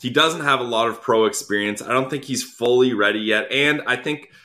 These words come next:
you, you give the edge to, to Brannstrom until he's fully lost that job and if things are falling off the rails. Like, I think Brannstrom in a third pairing role can,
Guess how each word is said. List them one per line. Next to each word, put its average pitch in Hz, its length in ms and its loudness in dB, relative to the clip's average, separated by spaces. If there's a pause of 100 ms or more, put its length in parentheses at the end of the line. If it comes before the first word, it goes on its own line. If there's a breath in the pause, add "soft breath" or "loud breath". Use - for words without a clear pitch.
(680 soft breath)
you, 127 120 2
you 131 340 0
give 156 220 0
the 135 160 4
edge 123 240 0
to, 107 320 4
to 107 80 0
Brannstrom 104 600 0
until 101 380 -4
he's 98 160 -8
fully 104 360 -2
lost 85 500 -6
that 90 200 -4
job 87 300 0
and 87 140 0
if 80 100 -6
things 87 260 -8
are 82 80 -4
falling 87 300 -2
off 80 180 -4
the 80 60 -12
rails. 80 300 -2
Like, 98 100 0
I 131 80 2
think 135 240 -4
Brannstrom 113 440 -2
in 104 80 -2
a 95 120 -4
third 101 300 2
pairing 95 520 -2
role 95 300 2
can, 87 420 -8